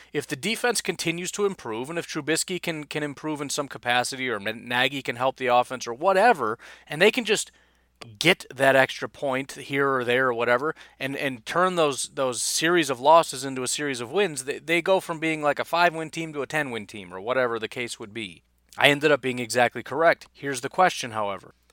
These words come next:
If the defense regresses, if teams and defenses begin to understand the Nagy offense and he doesn't have the element of surprise anymore, if Trubisky doesn't improve and it's basically the same old offense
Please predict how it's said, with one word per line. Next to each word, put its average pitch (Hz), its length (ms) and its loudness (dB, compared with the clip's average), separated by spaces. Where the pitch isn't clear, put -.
If 175 220 4
the 180 100 0
defense 190 480 -2
regresses, 156 800 2
if 180 260 2
teams 190 400 -2
and 139 120 -8
defenses 156 600 -2
begin 139 380 -4
to 139 440 -6
understand 156 640 0
the 131 40 -4
Nagy 135 340 4
offense 139 420 4
and 131 100 -8
he 127 60 -8
doesn't 131 220 -2
have 139 180 0
the 131 120 -4
element 135 280 2
of 113 100 -12
surprise 160 600 2
anymore, 104 560 -10
if 196 220 6
Trubisky 156 500 -2
doesn't 135 320 2
improve 139 380 -4
and 135 100 -4
it's 123 80 -6
basically 151 480 0
the 123 140 -4
same 147 320 -2
old 135 200 2
offense 127 600 4